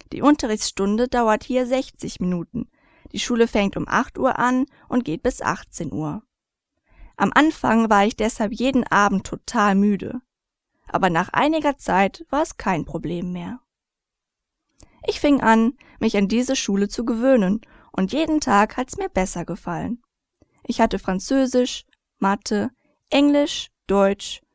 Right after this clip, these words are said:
Physik, Sport und Bio. In Englisch und Deutsch konnte ich im Unterricht gut mitmachen. Das hat mir auch Spaß gemacht.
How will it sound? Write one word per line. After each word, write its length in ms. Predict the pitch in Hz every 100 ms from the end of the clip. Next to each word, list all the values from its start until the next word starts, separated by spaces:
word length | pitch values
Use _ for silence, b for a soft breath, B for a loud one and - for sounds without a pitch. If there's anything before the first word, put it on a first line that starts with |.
| _
Physik, 560 | - 202 220 294 - - _ _ _
Sport 640 | - - 175 180 - _ -
und 220 | - -
Bio. 420 | 175 160 170 240 - _ _ _ _ _ _ _ _
In 140 | 226
Englisch 360 | - 339 285 269
und 160 | 226 285
Deutsch 360 | 269 262 -
konnte 280 | - 240 220
ich 140 | 208
im 80 | 190
Unterricht 500 | 208 233 202 175 -
gut 240 | 240 277 240
mitmachen. 580 | 214 139 175 208 226 - _ _ _ _
Das 200 | - 302
hat 160 | 226 220
mir 160 | 220 -
auch 60 |
Spaß 440 | - - 95 - -
gemacht. 520 | 139 110 - -